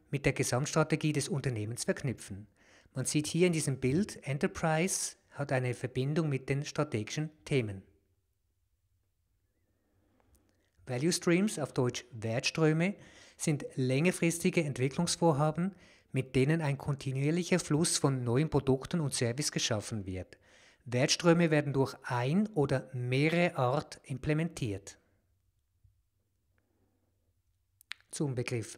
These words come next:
Backlog. Das Backlog im Portfolio ist das oberste Backlog in Safe und enthält die priorisierten Epics, welche auf eine Implementierung durch einen Release-Train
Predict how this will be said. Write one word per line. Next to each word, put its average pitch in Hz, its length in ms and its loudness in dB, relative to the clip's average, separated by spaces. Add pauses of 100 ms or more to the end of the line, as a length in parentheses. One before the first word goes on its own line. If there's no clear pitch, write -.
Backlog. 156 560 -2 (1600)
Das 147 200 -4
Backlog 151 380 2
im 143 140 0
Portfolio 139 640 0
ist - 180 -4
das - 260 -4
oberste 151 480 2
Backlog 139 440 0
in 113 100 -4
Safe 123 420 0 (100)
und 156 160 -2
enthält 139 400 0
die 160 80 -4
priorisierten 131 840 -2
Epics, - 640 -6 (580)
welche 151 280 2
auf 147 100 -2
eine 135 200 0
Implementierung 135 840 -2
durch 156 200 0
einen 127 200 -4
Release-Train 123 680 -2